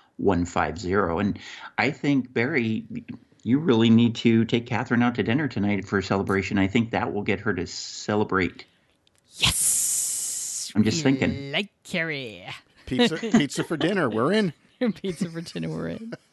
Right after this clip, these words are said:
Speaker 2: Uh, so Diane and Carrie own Spa Life. They do luxury retreats. They create luxury retreats. They are online. Uh, they also create online organizational learning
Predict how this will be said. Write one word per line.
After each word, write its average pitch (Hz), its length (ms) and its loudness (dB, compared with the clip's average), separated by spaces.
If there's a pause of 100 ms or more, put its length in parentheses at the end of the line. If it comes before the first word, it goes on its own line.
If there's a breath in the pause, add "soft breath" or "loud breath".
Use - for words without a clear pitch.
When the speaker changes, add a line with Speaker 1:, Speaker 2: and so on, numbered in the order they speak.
(1000 loud breath)
Speaker 2:
Uh, 226 640 2
so 208 380 2
Diane 240 500 0
and 277 220 -2
Carrie 208 560 0
own 185 460 0
Spa 165 380 0
Life. 190 520 0
They 170 680 0
do 170 340 2
luxury 233 640 2
retreats. 277 640 0
They 160 80 -2
create 220 720 -2
luxury 190 500 0
retreats. 202 800 -2
They 180 420 -4
are 170 300 2
online. 214 720 0 (160)
Uh, 175 240 2
they 175 240 -4 (180)
also 202 220 0
create - 340 -2
online 208 480 0
organizational 180 720 -6
learning 214 460 0